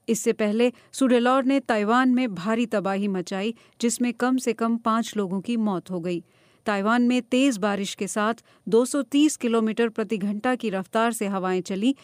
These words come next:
जिससे राजधानी ताइपेई में ही करीब दो हज़ार पेड़ उखड़ गए और कई बिलबोर्ड गिर गए। एक गांव भूस्खलन की चपेट में भी आ गया। चीन तक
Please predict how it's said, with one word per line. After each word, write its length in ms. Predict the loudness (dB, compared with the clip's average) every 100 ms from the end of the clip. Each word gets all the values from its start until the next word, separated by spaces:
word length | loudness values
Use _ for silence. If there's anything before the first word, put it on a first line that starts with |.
| -14 _
जिससे 380 | 0 0 0 0
राजधानी 680 | 2 0 0 -2 0 2 0
ताइपेई 540 | 0 -2 0 0 0 0
में 120 | -2
ही 240 | 0 -2 -4 -8 _ 2
करीब 320 | 4 4 2
दो 180 | 2 4
हज़ार 340 | 4 2 0 0
पेड़ 300 | 2 2 2
उखड़ 400 | 0 -4 -4 -4
गए 220 | -2 -2 -4 -14 -2
और 160 | 0 2
कई 200 | 2 2 2
बिलबोर्ड 560 | 2 2 0 0 0 -4
गिर 220 | 0 0
गए। 260 | 0 -4 -6 -14 _ _ _ _ _ 0
एक 180 | 0 2
गांव 340 | 2 2 2 -4 -4
भूस्खलन 600 | 4 4 4 0 2 2
की 140 | 2 0
चपेट 440 | 0 0 -4 -2
में 120 | -4
भी 160 | -2 -2
आ 160 | -2 -4
गया। 240 | -4 -6 -14 _ _ _ _ _ _ _ _ _
चीन 280 | 4 6 6
तक 180 | 4